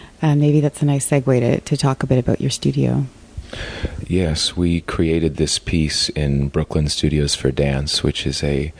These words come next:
Speaker 2: new studio in Clinton Hill in Brooklyn. It's a space that I have developed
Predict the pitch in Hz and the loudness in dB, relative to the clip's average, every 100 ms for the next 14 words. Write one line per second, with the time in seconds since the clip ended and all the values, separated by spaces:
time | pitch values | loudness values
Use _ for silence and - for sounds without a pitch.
0 | - - - 78 76 71 - 73 69 71 | -20 -20 -4 0 0 -2 -2 0 0 0
1 | 71 69 67 67 69 - - 76 65 71 | 2 0 0 -2 -6 -4 -2 0 0 0
2 | 67 71 67 67 65 69 65 67 62 69 | 0 0 -2 0 -2 0 0 0 -2 -4
3 | - - - - - - - - - - | -6 -10 -10 -12 -20 -20 -20 -18 -18 -18
4 | - 71 69 67 65 - - - 73 73 | -6 -2 0 0 -2 -6 -6 -2 0 0
5 | - - 69 - _ - 76 73 76 69 | -2 -2 -4 -6 _ -8 -4 -2 -4 -2
6 | 73 71 73 73 71 - | -2 0 0 0 -2 -8